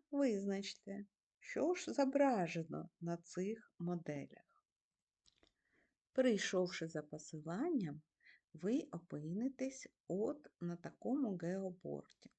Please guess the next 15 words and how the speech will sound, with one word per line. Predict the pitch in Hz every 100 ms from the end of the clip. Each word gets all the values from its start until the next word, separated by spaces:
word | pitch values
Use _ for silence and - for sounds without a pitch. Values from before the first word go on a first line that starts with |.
| _
так, | - 196 262 - - _ _ _ _
дошці. | 151 165 - - - - - _ _ - - - - - - - - _
Тут | - 359 175
можна, | 185 175 160 156 151
дивіться, | 160 165 160 147 - - -
обрати | 180 196 247 220 170
колір, | - 220 185 175 170 220 262 302 _ _ _ _ _ _ -
яким | 254 262 254 254 240 240 -
ви | 196 226 220 220 214 -
хочете | - 226 220 214 226 226 208
створювати | 202 - 196 214 214 208 196 196 196 202 208 _
модель. | 190 196 185 190 190 196 - - _ _ _ _ - - _
Обрати | 269 294 330 294 233
можна | 180 180 156 156 160 -
розмір | - 247 247 180 165 151 -